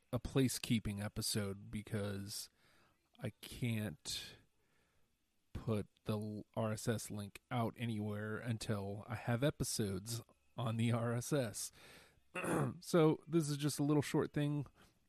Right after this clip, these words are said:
that I'm gonna put out here just so I can put the, uh, show on Spotify and all the other places and whatnot. But rest assured, I'm looking at, um, the first episode right now with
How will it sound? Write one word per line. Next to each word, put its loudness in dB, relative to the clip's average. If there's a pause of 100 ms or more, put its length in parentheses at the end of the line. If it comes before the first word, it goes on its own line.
(720)
that 10
I'm 6
gonna 8
put 2
out 4
here 6
just 4
so 6
I 4
can -2 (880)
put 4 (100)
the, 4
uh, 4
show 4
on 0
Spotify 0
and -8
all 0
the 2
other -2
places -4
and -8
whatnot. -8 (840)
But 4 (340)
rest 2
assured, 0 (180)
I'm 4
looking 2
at, 0
um, 4 (400)
the 2
first 2
episode 2
right 2
now 0
with -4